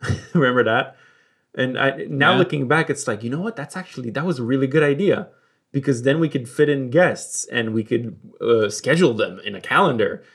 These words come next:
Speaker 1: And we had time to do that. And we had time to do the edits and make the teasers and do all the things. And it's like, that, that was a wise decision, I feel. <laughs>
Speaker 2: Well, it could be. At the same time,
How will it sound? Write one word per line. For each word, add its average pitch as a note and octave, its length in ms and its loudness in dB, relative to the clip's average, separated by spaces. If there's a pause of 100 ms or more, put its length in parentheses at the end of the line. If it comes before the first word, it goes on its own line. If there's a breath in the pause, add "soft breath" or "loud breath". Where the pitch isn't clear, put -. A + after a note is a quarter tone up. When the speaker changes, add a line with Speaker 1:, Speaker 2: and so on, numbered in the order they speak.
(320 soft breath)
Speaker 1:
And A2+ 140 -4
we G#2+ 80 0
had G#2+ 160 0
time G#3 360 0
to D#3+ 80 -2
do A#2+ 180 -2
that. G#2 160 -2
And G#2 80 -10
we G#2+ 80 -8
had A#2 200 -4
time B2 240 -2
to - 180 -4
do A#2+ 200 -4
the A2 140 -2
edits D3+ 380 2
and A2 140 -4
make A2+ 180 -2
the G#2 140 -8
teasers B2+ 540 2
and G#2+ 120 -6
do A#2 140 2
all C#3 120 6
the C3+ 80 -2
things. C#3+ 340 -4
And G#2 80 -8
it's G2+ 120 -12
like, A2 200 -8
that, E3+ 220 -10 (580)
that C#3 120 0
was D#3+ 180 2
a A2+ 180 -6 (260)
wise C#3+ 420 4
decision, E3 440 -4
I A#2 100 2
feel. - 500 -4
<laughs> - 60 -2 (1200 loud breath)
Speaker 2:
Well, E4 160 2
it C4 60 -10
could C#4+ 260 -2
be. D3+ 180 0
At D3+ 240 -4
the E3+ 120 0
same F3+ 240 -4
time, E3 320 -2